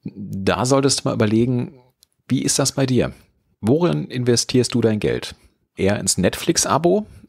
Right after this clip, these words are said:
oder liest du auch Bücher, beziehungsweise liest du Erfolgsbücher? Es geht jetzt nicht um irgendwelche Trivialromane. Ja, die sind zwar ganz nett, abends mal zum Abschalten.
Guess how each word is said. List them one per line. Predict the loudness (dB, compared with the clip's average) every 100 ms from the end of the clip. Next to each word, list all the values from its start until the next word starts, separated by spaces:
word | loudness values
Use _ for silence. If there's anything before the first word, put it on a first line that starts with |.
| _ 0
oder | 2 4 4 2 0
liest | -2 -2 -2 -2
du | -2
auch | -2 -4
Bücher, | 0 2 2 2 0
beziehungsweise | -2 -2 0 2 2 2 2 2 2 2 2 0 -4
liest | -4 -2 0
du | -2
Erfolgsbücher? | 0 0 0 -2 -4 -2
Es | -2
geht | 0
jetzt | 0 0
nicht | -2
um | -2 -4
irgendwelche | -4 -4 -6
Trivialromane. | -4 -2 0 2 2 2 2 2 4 2 -2 -16 -20 -20 -20 -4
Ja, | -2 0
die | 0 -2
sind | -2
zwar | -2 -2
ganz | -2 0
nett, | -2 0
abends | -2 -2 -2
mal | -4
zum | -4 -2
Abschalten. | -2 0 0 0 0 -6